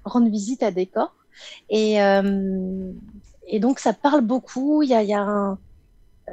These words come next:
alors, je te, je te dis, je te dis ça, hein, sur vraiment le décès de personnes âgées, tu vois, parce quand, quand, euh, quand c'est des drames, euh,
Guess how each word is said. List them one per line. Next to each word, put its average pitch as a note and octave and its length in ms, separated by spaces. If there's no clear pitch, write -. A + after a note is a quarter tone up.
alors, G3 160
je - 80
te, - 160
je - 80
te A3+ 80
dis, G#3 440
je - 140
te G3+ 80
dis F#3+ 200
ça, A3+ 200
hein, G3 160
sur F#3+ 300
vraiment F#3+ 380
le F3+ 180
décès F#3 340
de F3+ 100
personnes F#3+ 460
âgées, G#3+ 480
tu - 140
vois, G3+ 240
parce F#3+ 180
quand, F3+ 260
quand, F3 200
euh, F3+ 340
quand - 140
c'est - 160
des F3 140
drames, F#3 520
euh, F3 220